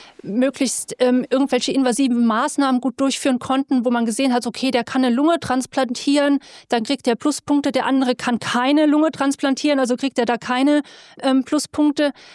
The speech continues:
Und ich glaube, dass wenn man, ähm, in so einer Position arbeitet, dass eben auch die Fähigkeit,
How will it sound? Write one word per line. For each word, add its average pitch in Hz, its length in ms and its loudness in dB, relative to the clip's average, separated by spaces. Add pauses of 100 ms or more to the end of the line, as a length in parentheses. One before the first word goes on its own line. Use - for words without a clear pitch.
(180)
Und 254 300 0
ich 247 140 -6
glaube, 254 260 -2
dass 247 180 -2
wenn 254 140 0
man, 247 180 -2 (420)
ähm, 233 280 -2
in 240 140 -2
so 254 80 0
einer 247 120 0
Position 254 540 -2
arbeitet, 262 580 -2
dass 240 160 -2
eben 262 260 -2
auch 247 220 -2
die 247 160 -2
Fähigkeit, 269 880 -2